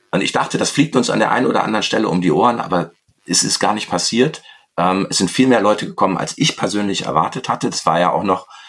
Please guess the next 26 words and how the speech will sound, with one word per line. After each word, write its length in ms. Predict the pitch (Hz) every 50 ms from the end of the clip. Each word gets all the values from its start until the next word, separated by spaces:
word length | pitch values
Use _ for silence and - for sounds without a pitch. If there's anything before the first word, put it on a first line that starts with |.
| - -
Herbst 280 | - 80 80 - - -
zweiundzwanzig 500 | 90 85 87 87 - 87 85 92 82 -
so 80 | 90
eine 120 | 85 87 82
Zeit, 320 | - - 80 85 82 -
kommt 240 | - - 76 73 -
jetzt 160 | 82 - -
Corona 420 | - 78 71 71 82 98 113 95
nochmal 360 | 98 98 92 98 92 90 90 90
zurück, 380 | - - 92 92 95 95 - -
ja. 280 | 58 60 80 95 - - - - - - - -
Da 140 | 67 76 78
gab's 240 | - 76 78 - -
ja 100 | - -
auch 100 | 78 87
unterschiedlichste 680 | 92 92 90 82 - - - 80 - - - - 78
Theorien. 640 | - - 90 85 76 82 95 101 101 107 101 - _ _ - - - - - - - -
Ähm, 200 | - 69 73 73
es 120 | - - -
gab 180 | 87 85 -
noch 140 | 82 73 -
Travel-Bans 800 | - - 78 95 101 95 87 76 80 78 78 80 85 90 87 -
von, 360 | - - - 87 87 82 80 -
von 160 | - - 92 80
großen 380 | 78 90 92 - 90 80 - 69
U-S-Companies. 960 | 76 78 - - 92 - - 95 92 87 92 90 90 95 98 - - -